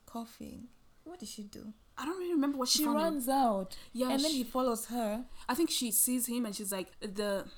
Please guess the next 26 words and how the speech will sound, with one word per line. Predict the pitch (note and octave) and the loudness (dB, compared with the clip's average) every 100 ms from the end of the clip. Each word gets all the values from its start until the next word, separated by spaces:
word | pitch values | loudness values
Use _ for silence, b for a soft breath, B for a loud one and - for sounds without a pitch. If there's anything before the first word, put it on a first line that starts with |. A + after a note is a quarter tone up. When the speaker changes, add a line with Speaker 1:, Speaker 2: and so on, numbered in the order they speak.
| - | -8
Speaker 2:
pain. | A#3+ C4+ G3 D#3+ - | -2 0 -2 -6 -6
Speaker 1:
Yeah, | A3+ G#3+ F#3+ | -4 -2 -2
yeah, | F3+ G3 F#3+ G#3 | -4 -6 -6 -8
that's | G#3 | -8
definitely | G#3+ A3+ A3 A3 | -8 -6 -6 -2
Speaker 2:
And | A3+ G3+ | -2 0
you | |
can | G3+ G#3+ | -2 0
see | - | 2
Speaker 1:
you | B3 | 4
Speaker 2:
that | |
Speaker 1:
can | C4+ B3 | 4 2
see | D4 C#4 | 2 0
it | A#3 | 2
in | G#3+ | 4
her | G3+ F#3 | 6 6
Speaker 2:
And | A3+ G#3 A3+ | 4 4 4
Speaker 1:
eyes. | G3+ - | 2 2
Speaker 2:
you, | A3 | 2
you | |
see, | G#3+ | 4
like, | B3 A3 | 4 2
her | G3+ | -4
first | - - A3 A3+ A3+ - - - | -6 0 2 4 2 0 -4 -4
instinct | A3 G#3+ - F3+ G3 | -2 -2 -2 -4 -2
is, | E3+ - | -4 -4